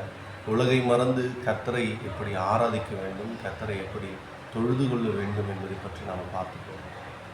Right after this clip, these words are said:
கர்த்தர் எவ்வளவு இன்பமானவர், எவ்வளவு இனிமையானவர் என்பதை நம்ம பார்த்துக்கிறோம். இந்த நாள்ல ஏசாயா நாற்பத்தி மூன்றாம் அதிகாரம்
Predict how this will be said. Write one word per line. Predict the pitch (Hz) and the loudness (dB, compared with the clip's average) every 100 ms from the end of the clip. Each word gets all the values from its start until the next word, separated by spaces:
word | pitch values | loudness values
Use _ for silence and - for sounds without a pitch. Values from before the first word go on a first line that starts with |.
| - - - | -12 -8 -2
கர்த்தர் | 101 - 101 - - - - - - - | 0 0 -2 -2 -6 -10 -12 -12 -12 -2
எவ்வளவு | 131 160 160 127 - - - - | 6 8 8 8 6 0 -6 -4
இன்பமானவர், | 104 110 123 120 107 104 101 101 101 | 0 4 6 6 6 4 0 -2 -4
எவ்வளவு | 104 135 127 107 107 110 | -2 0 0 -2 -2 0
இனிமையானவர் | 123 156 147 131 | 2 4 4 4
என்பதை | 113 107 95 95 101 101 92 - - - | 4 2 -2 -4 -4 -4 -6 -10 -12 -10
நம்ம | 98 92 92 | -8 -6 -2
பார்த்துக்கிறோம். | 92 - - 98 - - - - - - - - - - | -2 -4 -8 -8 -6 -6 -6 -10 -12 -12 -12 -12 -10 -2
இந்த | 113 120 | 2 6
நாள்ல | 113 113 98 87 - - - - | 8 6 4 -2 -6 -10 -10 2
ஏசாயா | 123 127 131 110 98 98 - - - 110 | 4 6 8 6 4 2 -4 -8 -6 4
நாற்பத்தி | 113 139 143 143 110 | 8 8 6 4 4
மூன்றாம் | 110 143 143 123 101 | 6 8 8 8 6
அதிகாரம் | 101 101 98 113 | 2 0 -2 -4